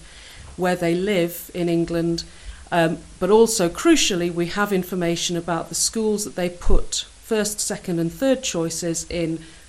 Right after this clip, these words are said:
their school choice form for the local authority the preceding year. So what that gives us is their, their actual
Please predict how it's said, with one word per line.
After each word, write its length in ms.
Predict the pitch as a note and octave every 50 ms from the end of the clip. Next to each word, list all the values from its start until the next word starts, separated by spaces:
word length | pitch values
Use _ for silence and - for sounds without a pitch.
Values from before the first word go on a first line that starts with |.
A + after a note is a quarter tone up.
| - - -
their 140 | E3 D#3+
school 360 | D#3 - - - G#3 F#3 E3+ E3+
choice 400 | - - B3 B3 B3 A#3 - -
form 280 | - F#3 E3 D#3+ D#3+
for 60 | D#3
the 100 | - F3
local 300 | E3+ E3 E3 E3 - E3+
authority 380 | D3+ D#3+ - E3+ E3 E3 E3 -
the 80 | - D#3+
preceding 600 | - F#3+ F#3 - - F3+ F3 E3 E3+ E3 E3 D#3+
year. 340 | D#3+ D#3+ D#3 D3+ C#3 C#3+ C3+ - - - - - - -
So 300 | - F3+ F3 F3 E3 - - - - - -
what 180 | E3+ - - -
that 180 | G3 G3 -
gives 160 | - F#3+ E3+ E3
us 120 | D#3 -
is 120 | E3 -
their, 240 | - E3+ E3 E3 D#3+ - - - -
their 180 | F3 E3 D#3+ -
actual 560 | D#3 D#3+ - - - - - F#3+ E3 D#3+ D#3